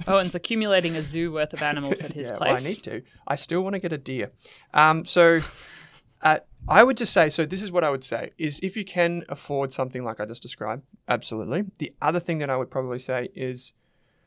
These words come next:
Speaker 2: a lot of people focus on property as their primary growth driver and retirement source of income. Think outside of that. Think index funds.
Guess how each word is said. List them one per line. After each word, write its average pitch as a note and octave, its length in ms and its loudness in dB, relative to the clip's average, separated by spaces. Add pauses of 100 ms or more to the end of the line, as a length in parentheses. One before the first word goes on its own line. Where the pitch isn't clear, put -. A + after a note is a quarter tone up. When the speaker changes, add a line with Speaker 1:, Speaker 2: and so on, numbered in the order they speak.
(140)
Speaker 2:
a C3+ 80 4
lot D3+ 140 4
of E3+ 60 0
people F#3 200 -4
focus D#3 460 -6
on B2+ 140 -2
property C3+ 420 -2
as B2 80 -8
their B2 140 -2
primary B2 880 -2 (160)
growth A2+ 400 -2 (160)
driver A2 500 -2
and A2 140 -8
retirement G#2 520 -8 (200)
source - 560 -4
of - 120 -12
income. A2+ 380 -10 (800)
Think - 340 -6
outside G#2 400 -6
of F#2 60 -12
that. F#2 180 -12 (240)
Think D3 340 -8
index C3 440 -6
funds. A#2 560 -10